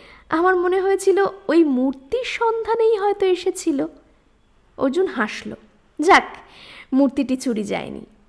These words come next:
আমি এমন মূর্তির কথা কখনো শুনিনি। অবাক লাগছে। যে বৃদ্ধ এ বাড়িতে থাকতেন, তিনিও তো রায়, তিনি জানতে পারেন।"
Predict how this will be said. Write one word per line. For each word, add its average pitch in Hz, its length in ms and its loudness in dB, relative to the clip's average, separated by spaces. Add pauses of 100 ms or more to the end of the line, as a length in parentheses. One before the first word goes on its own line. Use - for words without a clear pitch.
(1120)
আমি 370 200 6
এমন 453 240 4
মূর্তির 370 360 2
কথা 392 240 0
কখনো 381 300 2
শুনিনি। 254 640 -2 (560)
অবাক 349 300 4
লাগছে। - 400 -6 (1160)
যে 269 200 2
বৃদ্ধ 233 440 -4
এ 440 100 4
বাড়িতে 415 440 2
থাকতেন, - 720 -2 (640)
তিনিও 427 280 4
তো 494 160 2
রায়, 285 400 0 (1000)
তিনি 339 240 0
জানতে 392 360 0
পারেন।" 262 320 -2